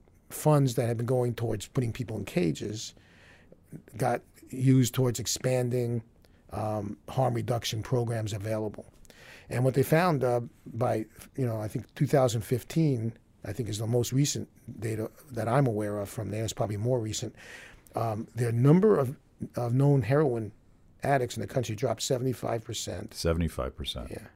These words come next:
Speaker 1: And, uh, they now have the lowest overdose rate in, in Europe.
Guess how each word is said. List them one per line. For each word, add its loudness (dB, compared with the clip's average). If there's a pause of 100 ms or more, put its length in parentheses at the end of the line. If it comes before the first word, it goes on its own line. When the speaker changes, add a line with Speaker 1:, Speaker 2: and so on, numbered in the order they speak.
(220)
Speaker 1:
And, -2
uh, 0
they 0
now 6
have 6
the -4
lowest 6
overdose 2
rate -4
in, -6 (280)
in -4
Europe. 0